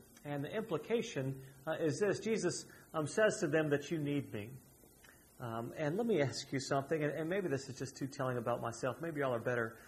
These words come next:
um, than I am. Um, but what is your first response when someone says, "You need to"? Are y'all as resistant as I am? I, you know, it, maybe I, I may sort of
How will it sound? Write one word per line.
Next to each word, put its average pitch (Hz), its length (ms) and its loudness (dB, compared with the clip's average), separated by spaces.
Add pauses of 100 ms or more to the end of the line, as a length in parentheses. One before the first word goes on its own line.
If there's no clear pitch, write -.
(180)
um, 120 160 -2
than 120 120 2
I 120 220 2
am. 117 200 0 (400)
Um, 131 240 2 (280)
but 180 180 2
what 262 160 8
is 247 120 2
your 180 120 6
first 185 320 2
response 151 400 0
when 143 100 -2
someone 143 240 -2
says, 135 240 2
"You 139 140 4
need 139 300 2
to"? 113 280 0 (2000)
Are 156 80 2
y'all 175 240 6
as - 120 2
resistant 147 460 2
as 127 120 2
I 147 180 6
am? 151 380 2
I, 160 160 8
you 175 160 2
know, 156 200 10
it, 180 320 6
maybe 208 280 8
I, 175 140 8 (320)
I 190 100 6
may 185 360 8 (460)
sort 143 180 0
of 123 100 -6